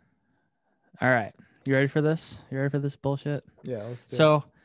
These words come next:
Speaker 1: I, I went a little ham with this assignment. Uh, I think that WandaVision is gonna so I think WandaVision is, she's in her own reality, trying to bring, or trying to spend more time with
Speaker 2: Mm-hmm.
Speaker 1: Vision, right?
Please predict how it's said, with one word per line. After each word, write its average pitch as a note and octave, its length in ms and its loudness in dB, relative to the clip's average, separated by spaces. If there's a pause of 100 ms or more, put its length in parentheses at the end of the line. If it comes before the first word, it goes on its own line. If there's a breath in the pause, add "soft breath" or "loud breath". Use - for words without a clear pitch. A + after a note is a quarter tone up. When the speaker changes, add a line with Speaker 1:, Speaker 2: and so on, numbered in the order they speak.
(220 soft breath)
Speaker 1:
I, E3 340 4
I D3+ 140 2
went F#3 160 4
a F3 40 2
little D3 180 2
ham B2+ 540 2
with A#2+ 140 -2
this A#2 160 -4
assignment. A#2 580 -6 (1000)
Uh, A#2 340 2 (920)
I D#3 220 2
think G#2+ 560 -6
that A2+ 100 -6
WandaVision B2 600 0
is A#2 160 -6
gonna A#2+ 280 -4 (220)
so - 160 0
I D#3+ 80 4
think A#3+ 160 -2
WandaVision A#2+ 640 -2
is, A#2 220 -12 (480 soft breath)
she's C#3+ 300 0
in D3 120 0
her D3 160 0
own C3 260 -2
reality, A#2 640 -6 (460)
trying B2 280 -4
to B2+ 100 -8
bring, A#2 380 -6 (760)
or C3 80 -4
trying C#3+ 200 0
to B2+ 60 -2
spend C3+ 280 0
more B2+ 200 0
time A#2 440 -4 (320)
with C3 220 -4
Speaker 2:
Mm-hmm. C3+ 40 -10
Speaker 1:
Vision, G#2+ 260 -8 (140)
right? A#2+ 220 -2